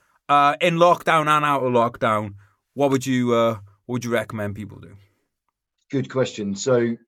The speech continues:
Speaker 2: first off is we all think about mental health when it's bad. We only ever talk about mental health when someone's got poor mental health.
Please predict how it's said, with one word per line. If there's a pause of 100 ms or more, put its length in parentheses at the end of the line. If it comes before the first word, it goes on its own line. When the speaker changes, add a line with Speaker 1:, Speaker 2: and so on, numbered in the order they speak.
(140)
Speaker 2:
first
off
is
we
all
think
about
mental
health
when
it's
bad. (380)
We
only
ever
talk
about
mental
health
when
someone's
got
poor
mental
health.